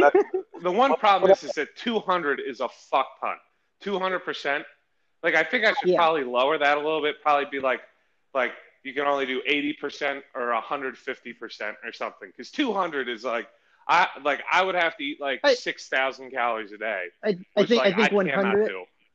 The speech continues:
Speaker 3: I think it should be, it should be, like, fifty percent versus a hundred and fifty percent or something like that.
Speaker 2: Yeah, or,
Speaker 3: Uh,
Speaker 2: or,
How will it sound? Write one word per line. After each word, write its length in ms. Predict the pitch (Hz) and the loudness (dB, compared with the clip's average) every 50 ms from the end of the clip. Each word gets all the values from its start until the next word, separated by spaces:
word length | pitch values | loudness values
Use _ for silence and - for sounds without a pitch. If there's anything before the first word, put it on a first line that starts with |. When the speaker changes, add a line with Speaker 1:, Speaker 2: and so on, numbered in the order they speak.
| _ _ _ _ _ _ _ _ _ _ - 220 - | _ _ _ _ _ _ _ _ _ _ -16 -6 -2
Speaker 3:
I 100 | 185 185 | -2 0
think 240 | 170 196 214 202 - | 2 2 0 2 2
it 120 | 196 185 - | 2 0 2
should 120 | 220 196 170 | 2 2 2
be, 160 | 208 196 190 185 | 2 2 2 2
it 120 | 185 170 - | 0 -2 -2
should 100 | 196 165 | -2 0
be, 140 | 180 185 175 | 2 2 2
like, 180 | 170 156 143 - | 2 2 0 0
fifty 260 | - 190 - - 185 | 0 0 0 0 0
percent 360 | 151 185 165 - 190 180 160 | 0 0 0 0 0 0 2
versus 300 | 147 165 160 139 147 147 | 2 0 0 0 0 -2
a 80 | 156 139 | -4 -4
hundred 320 | 113 160 156 143 143 139 | -2 -4 -4 -4 -6 -6
and 100 | 135 123 | -8 _
fifty 240 | - 131 - - 123 | -16 -16 -14 -16 -20
percent 300 | - 123 113 - 127 120 - _ _ | -20 -20 -20 -20 -20 -20 -20 _ _
or 40 | 135 | -12
something 300 | - 156 139 - 135 123 | -8 -8 -6 -4 -6 -6
like 160 | 127 123 113 117 | -8 -10 -18 -16
that. 200 | 117 113 95 87 - _ _ | -16 -14 -14 -16 -20 _ _
Speaker 2:
Yeah, 460 | - 160 160 151 143 131 117 104 107 107 | -4 0 2 2 2 2 2 0 -2 -2
or, 60 | 135 147 | 0 0
Speaker 3:
Uh, 320 | 147 143 127 123 123 143 | 0 0 0 -2 -2 -2
Speaker 2:
or, 440 | 151 151 147 143 127 127 113 95 | -2 0 0 -2 -4 -6 -10 -12